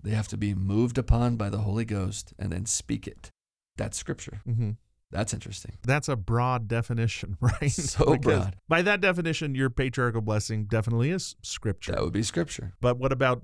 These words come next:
Speaker 2: a sacrament meeting talk where somebody speaks by the power of the Holy Ghost? Or what about that time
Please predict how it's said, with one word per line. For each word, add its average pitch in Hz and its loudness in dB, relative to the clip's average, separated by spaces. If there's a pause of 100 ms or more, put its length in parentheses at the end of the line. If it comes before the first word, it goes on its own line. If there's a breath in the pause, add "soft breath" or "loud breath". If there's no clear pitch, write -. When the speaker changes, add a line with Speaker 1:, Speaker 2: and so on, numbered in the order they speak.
(100)
Speaker 2:
a 127 -2
sacrament 156 -2
meeting 107 2
talk 101 -2 (180)
where 107 0
somebody 110 0
speaks 101 -4
by 104 -2
the 95 -2
power 101 4
of 98 0
the 98 0
Holy 101 0
Ghost? 95 -6
Or 110 -2
what 127 0
about 135 0
that 120 -4
time 131 -2